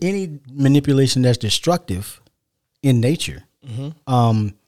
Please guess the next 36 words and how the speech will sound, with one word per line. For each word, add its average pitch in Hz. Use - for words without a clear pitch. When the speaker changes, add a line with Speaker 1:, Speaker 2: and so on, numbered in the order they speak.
Speaker 1:
which, 143
see, 135
the 123
manipulation 143
you're 185
talking 135
about 120
isn't 160
manipulation 127
by 113
lying 117
to -
people, -
isn't 151
Speaker 2:
Okay. 135
Speaker 1:
manipulation 127
by 107
hiding 139
facts -
from 87
people, 87
isn't 151
manipulation 127
by, 113
so 120
when 127
you're 180
talk-, 143
when, 120
when 117
I'm 185
talking 139
about 120
manipulation, 107
I'm 147
saying 120